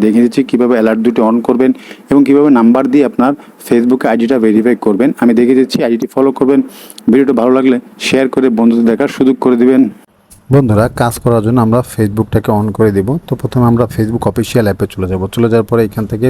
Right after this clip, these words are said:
ভিডিওটা একদম A to Z দেখবেন প্রিয় বন্ধুরা। তো এখান থেকে যাওয়ার পরে এই যে উপরে দেখতে পাচ্ছেন একটা থ্রি ডট, এই যে আমি দেখিয়ে দিচ্ছি রেড মার্ক দিয়ে, এখানে একটা ক্লিক দিবেন। ক্লিক দেওয়ার পরে এখান থেকে উপর থেকে এই যে সেটিংস একটা লোগো দেখতেছেন, দেখিয়ে দিচ্ছি, এখান থেকে যেতে পারেন। নিচ থেকে সেটিংস and প্রাইভেসিতে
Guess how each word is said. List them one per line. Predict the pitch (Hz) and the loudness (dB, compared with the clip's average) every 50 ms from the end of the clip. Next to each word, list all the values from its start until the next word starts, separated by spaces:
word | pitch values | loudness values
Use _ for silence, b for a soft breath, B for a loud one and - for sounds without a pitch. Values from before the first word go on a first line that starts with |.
| 117 113 | 0 0
ভিডিওটা | 110 104 104 113 104 131 131 123 110 | 0 0 0 0 0 0 0 -2 -2
একদম | 95 98 113 117 104 85 110 | -4 -4 -4 -4 -2 -2 -4
A | 101 - | -4 -4
to | 110 104 | -4 -2
Z | 101 120 113 101 - | -2 -2 -2 -2 -2
দেখবেন | 107 92 92 104 104 113 - | -4 -4 -4 -4 -6 -6 -6
প্রিয় | - 104 104 95 101 | -4 -4 -2 -2 -2
বন্ধুরা। | 101 98 104 110 131 160 b b b b b b b b _ | -2 0 0 0 -2 -2 b b b b b b b b _
তো | - 131 | -4 -2
এখান | 110 120 127 120 | 0 0 -2 -2
থেকে | - 120 120 131 131 123 110 | -2 -2 0 0 0 0 0
যাওয়ার | 123 117 110 104 - | 0 0 0 0 -2
পরে | - 117 117 117 113 | -2 -2 0 0 0
এই | 110 101 | 0 0
যে | 107 104 104 | -2 -2 -2
উপরে | - 104 104 101 101 | -2 -2 0 0 0
দেখতে | 95 - - | -2 -4 -8
পাচ্ছেন | 101 101 - - 110 | -10 -8 -6 -6 -6
একটা | - - 107 - - | -4 -4 -4 -4 -2
থ্রি | - 113 104 107 | -2 -2 0 0
ডট, | 110 117 - - | 0 -2 -2 -4
এই | 107 98 | -4 -2
যে | 101 | -2
আমি | 101 101 90 | -2 -2 -2
দেখিয়ে | 98 92 - 101 101 | -2 -2 -2 -4 -4
দিচ্ছি | 98 - - 107 101 | -4 -4 -2 0 0
রেড | 98 95 101 101 | -2 -2 -2 -2
মার্ক | 104 104 98 101 | -2 -2 -2 0
দিয়ে, | 123 120 | -2 -2
এখানে | 107 - 104 104 95 | 0 -2 -2 -4 -4
একটা | - - 95 - | -4 -6 -6 -6
ক্লিক | - 117 117 113 117 | -6 -6 -4 -4 -2
দিবেন। | 117 123 123 131 131 B B B B B B B _ | 0 0 0 -2 -4 B B B B B B B _
ক্লিক | - 139 135 131 | -2 -2 0 0
দেওয়ার | 139 131 104 | -2 -2 0
পরে | - 135 131 120 | 0 0 0 0
এখান | - - 120 120 110 127 | -2 -4 -6 -4 -2 -2
থেকে | 117 120 127 127 - 117 | 0 0 0 -2 -2 -4
উপর | 110 107 120 110 107 - | -4 -4 -4 -4 -4 -6
থেকে | 110 120 135 120 | -4 -2 -2 0
এই | 113 | 0
যে | 117 - - | -2 -2 -2
সেটিংস | - 110 104 117 117 113 - 120 110 101 | -4 -4 -2 -2 -2 -2 -2 -2 -4 -2
একটা | - - 117 117 | -2 -2 0 0
লোগো | 113 107 104 113 107 | 2 0 0 0 -2
দেখতেছেন, | 110 - - - 104 - 120 113 104 104 | -2 -4 -4 -6 -4 -4 -4 -2 -2 -2
দেখিয়ে | 107 92 113 113 | -2 0 0 0
দিচ্ছি, | 117 110 - - 113 | -2 -2 -2 -2 -2
এখান | 101 - 107 107 107 110 | -2 -2 -4 -4 -4 -4
থেকে | 120 123 113 120 | -4 -2 -2 0
যেতে | 120 117 120 - | 0 0 0 0
পারেন। | 127 131 139 147 B B B B B B B B _ - | 0 0 -2 -2 B B B B B B B B _ -2
নিচ | 151 143 - - | -2 -2 -2 -4
থেকে | 165 156 160 - - | -2 -2 -2 -2 -2
সেটিংস | 156 139 - 151 139 - 160 | -2 -2 -2 -2 -2 -2 -4
and | 147 - | -2 0
প্রাইভেসিতে | 147 135 135 135 123 120 117 127 - 139 | 0 0 0 0 -2 -4 -6 -6 -4 -6